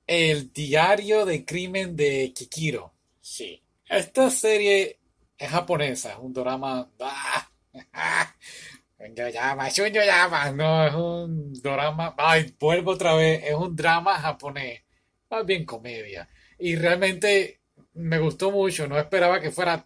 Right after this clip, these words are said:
tanta comedia, digo, dentro de todo, ¿no? Esta mujer que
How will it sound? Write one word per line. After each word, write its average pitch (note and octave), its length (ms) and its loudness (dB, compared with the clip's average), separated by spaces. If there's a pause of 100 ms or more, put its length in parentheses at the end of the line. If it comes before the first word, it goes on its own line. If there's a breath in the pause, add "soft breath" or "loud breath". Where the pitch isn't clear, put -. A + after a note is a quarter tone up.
(140)
tanta F#3 880 0
comedia, G#3 760 -2 (200)
digo, G3+ 260 -2
dentro C3+ 340 -8
de B2 140 -10
todo, D#3+ 420 -2
¿no? G3 200 -2 (220 loud breath)
Esta D#3 300 0
mujer F#3 460 -2
que D#3+ 340 0